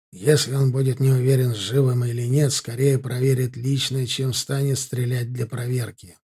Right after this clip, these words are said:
Оставалась самая важная задача — вовремя распознать, что молчун приближается.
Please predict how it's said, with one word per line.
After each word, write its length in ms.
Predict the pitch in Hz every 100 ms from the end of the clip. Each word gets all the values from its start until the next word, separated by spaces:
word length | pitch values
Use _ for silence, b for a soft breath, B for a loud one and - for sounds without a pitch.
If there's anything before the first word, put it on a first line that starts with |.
| _ _ _ _ _ _ _
Оставалась 580 | - - 104 160 208 208
самая 380 | - 175 214 220
важная 400 | 185 202 190 202
задача — 560 | 175 175 175 190 - 131
вовремя 540 | 117 147 196 196 180
распознать, 640 | 160 143 - 143 123 170 175
что 200 | - 151
молчун 460 | 147 131 - 175
приближается. 1000 | 160 170 160 143 131 180 165 - 101 -